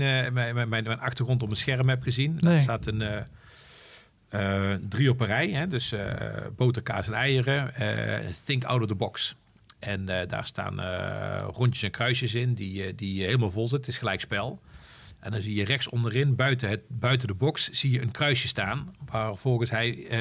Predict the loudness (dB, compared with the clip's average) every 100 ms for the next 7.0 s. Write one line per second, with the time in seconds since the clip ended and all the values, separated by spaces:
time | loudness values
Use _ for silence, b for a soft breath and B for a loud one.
0 | -2 2 2 4 4 2 2 -2 -8 -20
1 | _ _ -20 B B B B B B -6
2 | -6 _ _ _ -2 2 4 4 2 2
3 | 2 4 4 0 -8 B B B B -4
4 | 0 4 4 4 0 -2 -6 -4 -2 0
5 | 2 2 2 2 2 2 0 -2 -4 -6
6 | -4 -2 0 2 0 -4 -4 -2 0 0